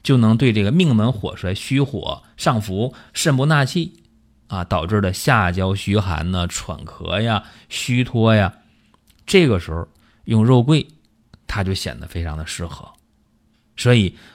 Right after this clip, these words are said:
不同的症状啊，用的东西是不一样的。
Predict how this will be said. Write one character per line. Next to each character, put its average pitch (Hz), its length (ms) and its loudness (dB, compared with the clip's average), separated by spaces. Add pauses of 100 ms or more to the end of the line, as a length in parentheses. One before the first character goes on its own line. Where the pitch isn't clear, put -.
(180)
不 233 160 2
同 - 320 -4
的 160 140 2
症 147 220 2
状 95 220 0
啊， 78 320 -6 (200)
用 143 180 2
的 98 80 4
东 101 220 0
西 95 80 -4
是 85 140 -6
不 82 120 -6
一 76 100 -6
样 80 340 -6
的。 - 60 -20